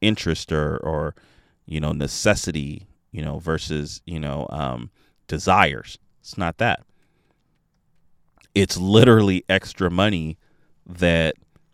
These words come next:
I'm holding on to that has no purpose in, in my regular flow of living that I could allocate to this particular interest. And I'm, I'm super excited about that. I'm super, super excited about it.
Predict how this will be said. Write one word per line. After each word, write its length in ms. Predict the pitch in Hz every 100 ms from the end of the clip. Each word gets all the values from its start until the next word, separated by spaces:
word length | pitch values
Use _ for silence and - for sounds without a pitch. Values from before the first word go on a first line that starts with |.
| _ _ -
I'm 180 | 85 85
holding 340 | 92 90 87
on 240 | 92 110 98
to 400 | - 80 78 85 _ _ _ _ _ _ _ _ _ _ _
that 120 | 90
has 280 | 85 87 82
no 220 | 87 95
purpose 600 | - - 110 - 92 -
in, 220 | 92 82 -
in 160 | 92 85
my 220 | 80 80
regular 800 | 78 95 104 101 98 92 90 - _ _ _ _
flow 420 | - - 107 104 95
of 100 | 90
living 500 | 113 98 85 82 87 _ _ _ _ _ _ _ _ -
that 160 | 90
I 140 | 85 98
could 140 | - -
allocate 560 | 92 104 95 87 80 - -
to 540 | - 82 78 78 95 - _ _ _ _
this 200 | - 90
particular 440 | - 90 90 85 95
interest. 360 | 131 98 85 -
And 180 | 92 87
I'm, 220 | 87 90 - -
I'm 100 | -
super 420 | - - 131 104
excited 340 | 101 - 135 101
about 220 | - -
that. 160 | - - _ _ _ _ _ _ _ _ _ -
I'm 160 | 90
super, 480 | - - - 135 127
super 260 | - 117 107
excited 340 | - 110 90
about 180 | -
it. 60 | -